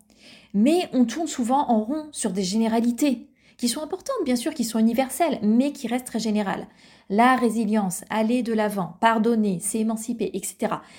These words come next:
Alors tout ça, c'est super et c'est important, mais ça ne motive pas.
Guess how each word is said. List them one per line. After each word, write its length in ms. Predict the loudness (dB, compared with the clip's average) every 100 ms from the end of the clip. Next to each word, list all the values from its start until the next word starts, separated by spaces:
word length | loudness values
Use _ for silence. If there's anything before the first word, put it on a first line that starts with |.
| -6
Alors 220 | 2 2 2
tout 100 | 0
ça, 140 | 0
c'est 120 | 0 -4
super 680 | -4 -4 0 4 4 2 -10
et 40 |
c'est 220 | -10 -10 -4
important, 540 | -2 -2 -2 -2 -4 -8 _ _ _ -2
mais 100 | 0
ça 200 | 2 0
ne 100 | 2
motive 480 | 2 2 0 -4 -6
pas. 180 | -8